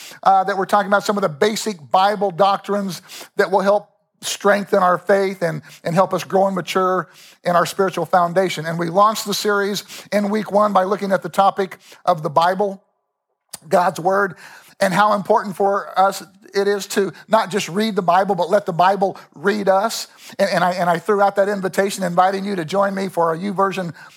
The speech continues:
uh, a Bible reading plan, uh, ninety-day Bible reading plan, which will kinda coincide with the weeks that we're going through this, this series. Uh, it's on the Gospels, Matthew, Mark, Luke, and John. And one, actually, nine, nine of you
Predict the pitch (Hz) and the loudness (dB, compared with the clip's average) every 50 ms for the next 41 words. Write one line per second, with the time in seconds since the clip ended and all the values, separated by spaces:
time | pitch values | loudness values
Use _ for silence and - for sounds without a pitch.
0 | _ - - 170 170 165 165 160 - - - 139 180 190 202 196 202 185 190 190 | _ 0 2 2 4 4 2 2 0 0 0 2 2 2 2 2 0 -2 -2 -4
1 | 190 196 190 160 - 185 190 202 220 220 220 _ - - - - - 170 170 165 | -6 -6 -6 -2 0 0 0 0 -2 -4 -6 _ -20 -20 -8 -2 0 2 2 4
2 | 160 160 160 180 185 190 202 190 202 185 196 196 180 165 156 160 180 185 185 190 | 2 0 2 0 0 0 0 -2 -2 0 0 -2 -2 -2 0 2 2 2 2 0
3 | 185 190 185 185 180 - - 185 196 185 170 156 - 170 160 - 180 175 170 - | -4 -4 -4 -6 -4 0 2 2 2 0 -2 -4 -6 -4 0 0 0 0 0 0
4 | - 196 185 170 - 190 180 180 180 180 170 - 165 160 170 185 165 - - - | 0 0 0 0 2 2 2 2 2 -2 -6 -4 -4 -4 -4 -4 -4 -4 -8 -8
5 | 143 170 160 165 180 175 175 156 - 165 160 160 - - - _ _ _ - _ | -6 -6 -4 -2 -2 -2 -2 -4 -6 -8 -8 -8 -14 -14 -20 _ _ _ -20 _
6 | _ - 170 160 - - 202 208 196 175 165 160 156 - - - - - - - | _ -6 -6 -4 -4 0 0 0 0 0 -2 -6 -8 -10 -14 -20 -20 -20 -20 -8
7 | - - 180 180 175 175 190 165 - 190 185 185 175 147 139 180 190 196 190 - | -2 2 2 4 4 2 0 0 0 0 0 0 -2 -2 0 2 2 2 0 -2
8 | - 196 175 156 165 185 185 175 190 180 185 185 165 180 180 - 175 165 151 190 | -4 -4 -4 0 0 0 0 0 0 -2 -2 -2 -2 -4 -10 -10 -8 -4 0 0
9 | 190 196 185 - - - - - - - - - 196 190 190 190 185 180 175 - | 0 0 -2 -6 -16 -20 -20 -20 -20 -12 -4 0 0 2 2 2 0 -2 -4 -8
10 | _ _ _ - 151 202 262 277 254 233 170 196 226 - 214 196 190 185 196 233 | _ _ _ -6 0 0 2 2 2 0 0 0 -2 -2 -4 -4 -2 0 2 2
11 | 262 320 _ _ _ _ _ - 262 269 320 330 320 262 220 202 185 214 214 220 | 2 0 _ _ _ _ _ 0 2 2 2 2 0 0 -2 -2 -2 -4 -4 -4
12 | 226 233 226 | -4 -4 -6